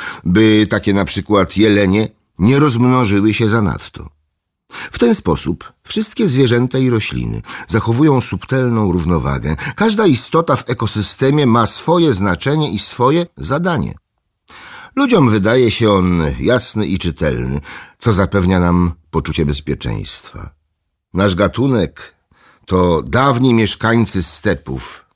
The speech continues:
Najważniejszym organem zmysłów są dla nas oczy, więc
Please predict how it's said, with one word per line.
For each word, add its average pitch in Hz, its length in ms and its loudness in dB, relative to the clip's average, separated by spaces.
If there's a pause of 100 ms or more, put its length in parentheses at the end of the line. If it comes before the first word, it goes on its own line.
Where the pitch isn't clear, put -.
(320)
Najważniejszym 120 800 2
organem 135 520 2
zmysłów 143 560 0
są 123 240 0
dla 120 200 2
nas 139 340 0
oczy, 113 360 0
więc 160 480 0